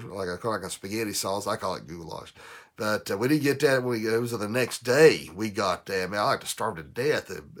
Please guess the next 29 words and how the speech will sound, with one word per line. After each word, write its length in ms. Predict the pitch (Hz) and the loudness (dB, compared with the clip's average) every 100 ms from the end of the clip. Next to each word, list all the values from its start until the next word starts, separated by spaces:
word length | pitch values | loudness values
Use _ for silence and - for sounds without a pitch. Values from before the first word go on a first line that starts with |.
| - | -16
at 140 | 90 | -12
boot 240 | 107 104 104 | -10 -10 -10
camp. 200 | 101 - - - - - | -14 -14 -20 -20 -20 -4
And, 500 | 123 120 113 104 131 | 2 2 2 -2 0
uh, 440 | 120 110 101 101 | 2 4 2 -2
and 100 | 90 | -2
I 60 | 113 | 2
remember 260 | 170 165 120 | 2 2 2
them 100 | 104 | -2
standing 460 | - 123 160 170 | -2 2 2 2
there. 140 | 95 92 | -2 0
I 40 | |
remember 200 | 165 139 | 2 0
them 100 | 110 | -2
standing 400 | - 139 139 113 | -4 -2 -2 -4
above 380 | 87 120 143 104 | -2 0 2 0
us. 140 | 87 - - | -6 -14 -20
"One, 480 | - 120 127 110 90 - - | -6 0 2 0 -4 -12 -6
two, 500 | 127 127 117 98 101 - | -2 0 0 -4 -12 -6
three, 480 | 120 123 117 92 | 0 0 0 -4
four, 540 | 92 - 131 117 98 90 | -8 -2 0 0 -2 -6
five. 440 | - 123 120 98 | -2 2 2 0
You're 160 | 104 120 | -2 -4
done. 400 | 107 120 113 92 | 0 0 2 0
Get 140 | 107 110 | -2 -2
up." 280 | 110 - - 135 - _ _ - | -2 -4 -10 -20 -20 _ _ -16
So 100 | - | -12
I'm 60 | |
like 180 | - - | -10 -10